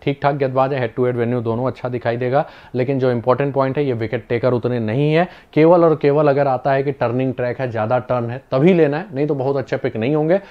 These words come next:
पिछले मैच में तीन विकेट ले लिया था, लेकिन हमेशा ऐसा नहीं होगा। इस वेन्यू पर रिकॉर्ड अच्छा दिखाई देगा, क्योंकि पास्ट में ये विकेट एकदम स्पिन फ्रेंडली होती थी, लेकिन अब वैसा नहीं रहता। तो अगर एकदम स्पिन फ्रेंडली है, तभी अश्विन को लेना है, नहीं तो बहुत अच्छे पिक नहीं होंगे। ट्रेंट बोल्ट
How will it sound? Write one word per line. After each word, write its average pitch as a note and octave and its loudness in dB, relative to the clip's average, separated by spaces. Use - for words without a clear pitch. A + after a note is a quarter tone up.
पिछले C#3 0
मैच D3 0
में D3 2
तीन C#3 -2
विकेट C#3 0
ले D#3 4
लिया F#2+ 0
था, F#2+ -6
लेकिन A#2 -4
हमेशा B2 0
ऐसा B2+ -2
नहीं A#2 2
होगा। F3 4
इस D3+ -2
वेन्यू D#3 0
पर D#3 0
रिकॉर्ड C#3+ 2
अच्छा C#3 -2
दिखाई D3 0
देगा, D#3 2
क्योंकि D3 -2
पास्ट C#3 -2
में C#3+ -2
ये B2+ 0
विकेट C3+ -2
एकदम C#3+ -2
स्पिन C#3 0
फ्रेंडली G2+ -4
होती G2+ -4
थी, G2 -6
लेकिन A#2+ -2
अब D#3+ 2
वैसा B2 -2
नहीं B2 0
रहता। C#3 2
तो C#3+ 0
अगर F3 4
एकदम E3 0
स्पिन E3 -4
फ्रेंडली D#3+ 0
है, F3+ 0
तभी D3+ 4
अश्विन B2 0
को A#2 -4
लेना A2+ -2
है, C#3+ -4
नहीं C3+ -4
तो B2 -4
बहुत A#2 -4
अच्छे A#2 -10
पिक A2+ -10
नहीं C#3 -4
होंगे। D#3+ 0
ट्रेंट F3 2
बोल्ट F#3 4